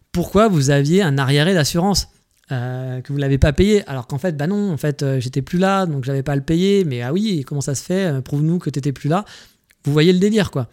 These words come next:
Alors pareil pour la carte de résident, vous pouvez très bien partir sans rien dire, hein. Sauf que le jour où vous voudrez revenir, ça sera compliqué. Euh, ça peut être compliqué en tout cas pour avoir mon, votre My Number. Car l'administration, bah, considérera que vous habitez toujours dans une autre ville.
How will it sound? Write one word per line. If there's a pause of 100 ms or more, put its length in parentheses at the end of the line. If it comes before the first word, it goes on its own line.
(420)
Alors
pareil
pour
la
carte
de
résident,
vous
pouvez
très
bien
partir
sans
rien
dire,
hein. (280)
Sauf
que
le
jour
où
vous
voudrez
revenir, (300)
ça
sera
compliqué. (540)
Euh,
ça
peut
être
compliqué
en
tout
cas
pour
avoir
mon,
votre
My
Number. (380)
Car
l'administration,
bah,
considérera
que
vous
habitez
toujours
dans
une
autre
ville.